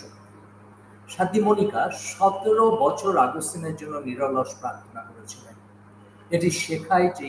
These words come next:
ঈশ্বরের সময় আমাদের সময় থেকে অনেক আলাদা। প্রেমের সত্য বলা, যেটা আমরা এফিসীয়দের কাছে সাধু পলের পত্রে দেখি, চার অধ্যায় পনেরো,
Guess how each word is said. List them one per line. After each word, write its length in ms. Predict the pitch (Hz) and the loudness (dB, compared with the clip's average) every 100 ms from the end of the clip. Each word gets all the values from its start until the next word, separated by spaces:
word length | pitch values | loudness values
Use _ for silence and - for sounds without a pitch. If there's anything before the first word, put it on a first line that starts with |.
| 135 | -10
ঈশ্বরের 380 | - 151 143 - | -10 -8 -8 -8
সময় 260 | - 127 120 | -12 -6 -6
আমাদের 280 | 107 113 113 - | -6 -10 -16 -20
সময় 280 | - 110 110 - | -20 -20 -20 -20
থেকে 160 | - - | -20 -20
অনেক 180 | - 196 - | -14 -12 -10
আলাদা। 300 | - - - - - - - - - - - - - - - - - - | -12 -14 -20 -20 -20 -20 -20 -20 -20 -20 -20 -20 -20 -20 -20 -20 -20 -8
প্রেমের 320 | 127 120 110 - | -6 -4 -6 -12
সত্য 300 | - - - - | -18 -16 -10 -6
বলা, 200 | 113 - - - - - - - | -6 -8 -14 -20 -20 -20 -18 -10
যেটা 200 | 139 131 101 | -6 -4 -4
আমরা 160 | - | -6
এফিসীয়দের 640 | - - - - - - - | -10 -12 -14 -14 -16 -20 -20
কাছে 200 | - - - | -20 -18 -16
সাধু 220 | - - - | -16 -18 -18
পলের 260 | - - - | -18 -18 -18
পত্রে 280 | - - - - | -18 -16 -14 -10
দেখি, 240 | 170 185 202 - - - - | -8 -8 -8 -10 -20 -16 -2
চার 180 | 117 120 | 0 0
অধ্যায় 280 | 117 104 110 - | -6 -8 -10 -10
পনেরো, 320 | 123 143 | -4 0